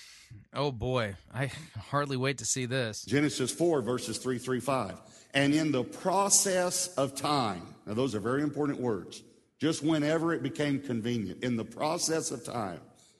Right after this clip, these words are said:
Speaker 2: it came to pass that Cain brought an offering of the fruit of the ground to the Lord." Notice it doesn't say first fruit offering. "Abel also brought of the firstborn of his flock and of their fat.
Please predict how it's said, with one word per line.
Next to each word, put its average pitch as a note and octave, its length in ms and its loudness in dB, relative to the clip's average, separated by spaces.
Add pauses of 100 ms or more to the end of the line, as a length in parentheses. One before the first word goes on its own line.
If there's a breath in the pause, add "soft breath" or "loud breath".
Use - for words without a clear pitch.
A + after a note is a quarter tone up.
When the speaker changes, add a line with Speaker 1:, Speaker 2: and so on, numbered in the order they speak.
(220 soft breath)
Speaker 2:
it D3 300 0
came F#3+ 600 2 (100)
to C#3+ 120 4
pass C3+ 720 0 (520 soft breath)
that C#3 340 2
Cain F#3 720 2
brought A#2+ 480 2 (360 loud breath)
an F#3+ 560 4 (140)
offering A#2+ 760 0 (160)
of C3+ 200 4
the A#2 100 0
fruit D#3 360 2
of C3+ 120 2
the B2 80 0
ground B2+ 300 0
to A#2 40 -6
the A#2 60 -2
Lord." A2 200 0
Notice B2+ 280 -2
it G#2 40 -8
doesn't A2+ 240 -2
say A2 200 -2
first B2+ 260 -6
fruit F#2 220 -8
offering. F2 360 -10 (840 soft breath)
"Abel F3 400 6
also E3 460 4
brought A#2 380 4
of C#3 220 4
the A2 240 2 (320)
firstborn A#2 920 0
of B2 160 0
his E3+ 260 2
flock G2+ 360 0 (320 loud breath)
and C3+ 180 4
of A#2+ 80 0
their B2+ 140 2
fat. D#3 500 0